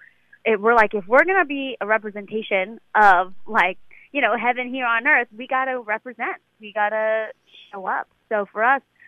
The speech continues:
we really utilize social media as, like, a place of, "Hey, you can have a wholesome, happy family. It's not gonna be perfect all the time, but we're just gonna show you how we live our lives. And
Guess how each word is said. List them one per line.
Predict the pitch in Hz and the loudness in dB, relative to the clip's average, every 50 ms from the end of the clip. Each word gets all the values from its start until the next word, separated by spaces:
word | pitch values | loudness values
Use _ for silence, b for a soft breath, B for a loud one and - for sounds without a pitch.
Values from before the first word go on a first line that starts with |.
| b b _ | b b _
we | 220 220 | -2 0
really | 208 226 240 269 269 269 | 2 2 2 0 -2 -6
utilize | 226 202 208 214 220 214 202 196 190 - - | -8 -12 -10 -6 -2 0 0 0 -2 -4 -8
social | 202 190 - - 185 | -8 -8 -8 -10 -10
media | 185 185 220 247 214 180 | -8 -8 -2 4 4 6
as, | - 147 180 - | 6 4 2 0
like, | 190 180 | -4 -4
a | 185 | -4
place | - - - 190 - - | -4 -2 -2 -2 -2 -4
of, | 185 180 | -6 2
"Hey, | 208 262 294 240 196 190 190 | 4 4 6 6 4 2 -2
you | 185 226 220 | -4 -6 -4
can | - 208 208 220 220 208 | 0 0 2 2 2 0
have | 170 214 214 220 214 202 185 185 - b b b b b b - | 2 4 6 6 8 6 4 2 -2 b b b b b b 0
a | 220 226 233 208 | 2 2 2 2
wholesome, | 185 208 226 262 247 - 269 262 262 | 4 4 4 4 4 2 0 0 0
happy | 220 226 233 226 220 233 226 | 0 0 0 0 0 -2 -6
family. | - - 233 254 269 254 208 185 185 190 214 - _ _ _ | -4 -2 -2 0 0 0 -2 -4 -6 -6 -8 -10 _ _ _
It's | 233 226 - | -6 0 4
not | 262 269 294 | 4 4 4
gonna | 381 392 | 4 2
be | 359 330 | 2 0
perfect | 302 - - 302 311 302 285 - 233 | 2 4 2 2 2 2 -2 0 0
all | 233 220 | 0 0
the | 214 208 | -2 -6
time, | - 226 226 262 262 226 | -4 -2 -2 -2 0 -2
but | 208 190 180 - | -4 -4 -4 -4
we're | 190 208 202 | -4 -4 -4
just | 202 208 - | -4 -10 -16
gonna | - 240 233 208 | -12 -12 -12 -8
show | - - 202 | -4 -4 -4
you | 208 214 220 | -2 -2 -4
how | 175 202 202 | -4 -4 -6
we | 196 196 190 | -4 -4 -6
live | 190 190 185 | -6 -2 0
our | 185 180 185 | 0 0 2
lives. | 208 202 180 180 185 185 190 - | 2 2 2 2 0 -4 -8 -16
And | 185 180 180 | -18 -18 -18